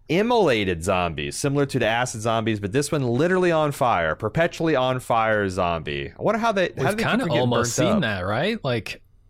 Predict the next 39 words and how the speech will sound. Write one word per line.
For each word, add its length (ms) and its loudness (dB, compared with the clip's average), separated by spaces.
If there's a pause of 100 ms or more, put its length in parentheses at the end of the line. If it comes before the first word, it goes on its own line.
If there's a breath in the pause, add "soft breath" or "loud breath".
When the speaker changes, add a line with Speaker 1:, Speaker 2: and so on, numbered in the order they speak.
(240)
Speaker 2:
the, 260 0
that 180 -4
pit, 440 0
that 200 -2
burn 280 0
pit 340 -4
Daryl 360 0
and 140 -2
Rick 140 0
fall 320 2
Speaker 1:
True. 80 2
Speaker 2:
into, 320 0
there's 160 0
still 180 -2
some 200 -2
walkers 500 -4
left 280 -4
in 60 -2
Speaker 1:
We've 140 2
Speaker 2:
there. 80 0
Speaker 1:
seen 160 0
some 280 -4
zombies 520 0
on 180 0
fire, 380 0
I 80 0
think, 280 -6
but, 120 -2
like, 240 0
permanently 440 0
on 180 -2
fire. 340 -2
Like, 140 -2
their 100 -4
skin 400 -2
secretes 500 -6
some 140 -4
kind 260 -4
of 300 2